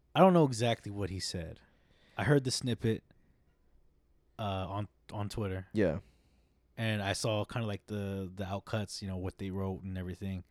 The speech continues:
Speaker 1: And when I heard it, um, I kinda thought that was crazy just to say.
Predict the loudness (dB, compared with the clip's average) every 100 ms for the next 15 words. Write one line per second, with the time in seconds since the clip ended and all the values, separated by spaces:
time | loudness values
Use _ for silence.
0 | _ _ _ _ _ -20 -20 -20 -20 -20
1 | _ _ 0 4 8 10 10 10 8 6
2 | 4 _ _ _ _ _ _ _ _ _
3 | _ 0 4 6 4 2 0 -4 -8 _
4 | _ _ _ _ _ _ _ _ _ _
5 | _ _ _ _ _ _ _ _ _ _
6 | _ 2 4 4 4 2 0 -2 -2 -4
7 | -4 -4 -8 -8 -8 -6 -6 -6 -8